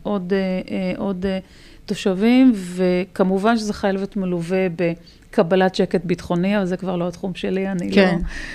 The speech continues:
Speaker 1: אני לא מומחית לענייני, אה, ביטחון.
Speaker 2: השאלה
Speaker 1: אה,
Speaker 2: היא גם מי יבנה.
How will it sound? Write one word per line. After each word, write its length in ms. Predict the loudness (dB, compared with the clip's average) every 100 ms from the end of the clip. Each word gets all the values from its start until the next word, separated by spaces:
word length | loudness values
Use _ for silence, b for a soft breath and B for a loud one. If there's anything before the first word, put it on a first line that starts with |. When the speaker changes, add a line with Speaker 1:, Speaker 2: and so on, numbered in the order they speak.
| B 0
Speaker 1:
אני 140 | 2
לא 120 | 2 2
מומחית 340 | 0 0 0
לענייני, 380 | 2 2 0 0
אה, 540 | 0 -2 -2 -2 0 0
ביטחון. 640 | 0 -2 0 4 6 6 2 B B B B B 2
Speaker 2:
השאלה 400 | 6 6 6 6
Speaker 1:
אה, 40 |
Speaker 2:
היא 100 | 6
גם 200 | 4 4
מי 60 | 6
יבנה. 420 | 6 6 6 6